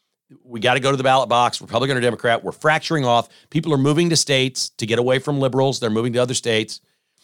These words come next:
The, and, and what's amazing to me is the immigrants coming in are going to the places with the least opportunity. They're immediately going to the big liberal cities and overwhelming those cities. I think it's hysterical. This is backfiring on them. Their votes are going to the places where they don't need votes.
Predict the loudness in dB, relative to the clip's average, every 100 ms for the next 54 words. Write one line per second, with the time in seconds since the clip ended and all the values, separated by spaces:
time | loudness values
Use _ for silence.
0 | _ -2 -2 -2 _ -6 -4 -2 0 0
1 | 0 0 2 2 0 -2 0 0 0 -2
2 | -2 0 2 2 2 2 2 2 2 0
3 | -4 _ _ -2 0 2 0 -2 -4 -2
4 | -2 -2 -6 -8 -4 -2 2 0 0 -2
5 | 0 0 -2 -6 _ _ -2 0 -2 -2
6 | -2 -2 -4 -2 0 0 -2 -2 -2 0
7 | 0 0 0 -2 -2 -6 _ -2 0 2
8 | 2 0 0 0 0 -2 -2 0 0 -2
9 | -4 -4 -4 -2 -2 -2 -4 -8 _ _
10 | _ -4 -4 0 2 0 2 2 2 2
11 | 2 0 -2 -8 _ -2 0 4 2 2
12 | -2 -2 -2 -4 -2 -2 -2 -4 -4 -2
13 | -2 -2 -4 0 0 0 -8